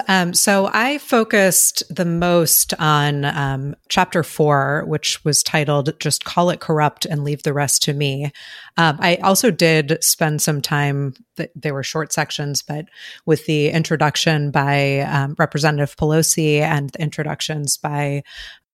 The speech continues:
Chair Thompson and Vice Chair Liz Cheney, which I do think we should come back to after we discuss the meat of the report. Chapter four talked about the machinations within the Department of Justice and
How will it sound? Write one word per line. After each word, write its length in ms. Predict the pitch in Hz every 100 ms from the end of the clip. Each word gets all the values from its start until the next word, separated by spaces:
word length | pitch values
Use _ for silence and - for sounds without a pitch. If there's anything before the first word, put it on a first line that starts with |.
| _ -
Chair 460 | - 180 147 143
Thompson 600 | - 170 143 165 147 143
and 220 | 156 143
Vice 240 | 139 143 -
Chair 480 | - 151 143 147 151
Liz 220 | 151 -
Cheney, 380 | - 151 147 143
which 200 | 143 -
I 80 | 151
do 160 | 180 160
think 180 | 165
we 80 | 147
should 180 | - 151
come 160 | 151 139
back 240 | 143 -
to 320 | - 147 147 170
after 260 | 160 -
we 80 | 156
discuss 400 | 147 - 151 -
the 80 | 160
meat 180 | 151 151
of 120 | 147
the 80 | 165
report. 420 | 151 - 156 147 _ - - - - - -
Chapter 320 | 247 254 302
four 640 | - - 202 180 165 160 -
talked 400 | - 170 156 -
about 560 | - 151 156 151 156 - - - - -
the 80 |
machinations 1080 | 165 156 165 165 156 143 165 151 147 139 - 190
within 460 | 147 151 160 156
the 100 | 151
Department 460 | 135 147 151 156 143
of 140 | 131
Justice 720 | - 151 139 - 143 139 - -
and 540 | 160 147 143 143 143